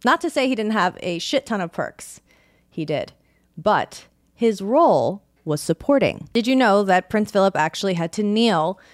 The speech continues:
to Queen Elizabeth's feet at her coronation when she became queen? Yeah.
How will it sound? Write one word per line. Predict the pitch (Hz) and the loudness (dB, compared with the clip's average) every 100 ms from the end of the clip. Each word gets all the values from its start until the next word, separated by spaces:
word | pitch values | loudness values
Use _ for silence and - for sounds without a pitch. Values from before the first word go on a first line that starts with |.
| _ - | _ -20
to | - | -4
Queen | 226 208 | -2 0
Elizabeth's | 196 180 180 170 175 - - | 0 -2 -4 -4 -6 -8 -18
feet | - 214 180 - | -8 -6 -6 -4
at | 170 165 | -6 -6
her | 170 | -10
coronation | - 165 156 180 175 - 135 143 165 185 | -10 -10 -8 -8 -10 -10 -14 -14 -14 -12
when | 160 | -10
she | - 165 | -10 -12
became | 156 151 151 156 143 _ _ _ - | -12 -12 -12 -12 -16 _ _ _ -8
queen? | 302 196 - - - - - _ _ _ _ _ _ _ _ _ _ _ | -4 -4 -6 -18 -20 -20 -20 _ _ _ _ _ _ _ _ _ _ _
Yeah. | 143 | -14